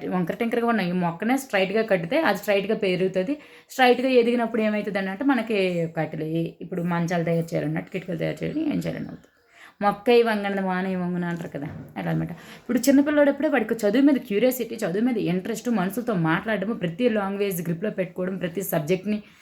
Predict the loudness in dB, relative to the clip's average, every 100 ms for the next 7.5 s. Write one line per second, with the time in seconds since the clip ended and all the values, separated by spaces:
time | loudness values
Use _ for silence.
0 | -20 -4 0 4 2 2 -2 2 2 2
1 | 2 2 2 2 4 4 2 0 -2 -2
2 | -4 -4 -8 -20 -12 2 6 6 4 2
3 | 2 0 2 2 4 6 6 4 2 0
4 | 0 0 -4 -4 -8 _ _ _ _ _
5 | _ _ _ _ _ _ _ 4 6 6
6 | 6 6 6 2 -2 -6 -10 _ _ -4
7 | 0 0 0 0 0